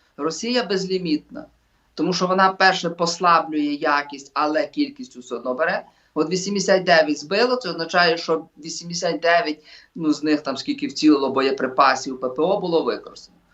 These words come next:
На якусь фанеру, як ви кажете. Тому це йде на виснаження сил протиповітряної оборони України. І Росія може це робити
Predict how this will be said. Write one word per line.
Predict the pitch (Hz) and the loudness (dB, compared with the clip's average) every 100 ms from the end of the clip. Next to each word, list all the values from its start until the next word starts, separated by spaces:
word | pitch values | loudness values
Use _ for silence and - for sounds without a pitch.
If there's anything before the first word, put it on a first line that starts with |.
| - | -4
На | 143 | 2
якусь | 147 190 175 | 2 0 -4
фанеру, | - 170 151 123 | 0 2 4 2
як | 113 107 | -2 -8
ви | 104 | -12
кажете. | - 98 95 - | -6 -6 -6 -14
Тому | - - 220 - - | -8 -2 -2 -4 -16
це | - 226 254 | 0 4 4
йде | 247 247 | 4 2
на | 233 214 | 2 0
виснаження | 190 226 226 214 196 190 185 180 | 0 -2 -4 -6 -6 -6 -8 -8
сил | - 196 196 185 | -6 0 0 0
протиповітряної | 185 170 170 170 175 185 170 156 | -4 -10 -8 -8 -6 -6 -6 -2
оборони | 160 170 | 0 2
України. | 151 160 143 127 104 - _ - | 0 0 0 0 -4 -12 _ 4
І | 151 | 6
Росія | 160 170 254 277 | 6 2 2 4
може | 233 226 220 | 4 2 2
це | 208 | 2
робити | 190 165 214 - | 0 2 2 2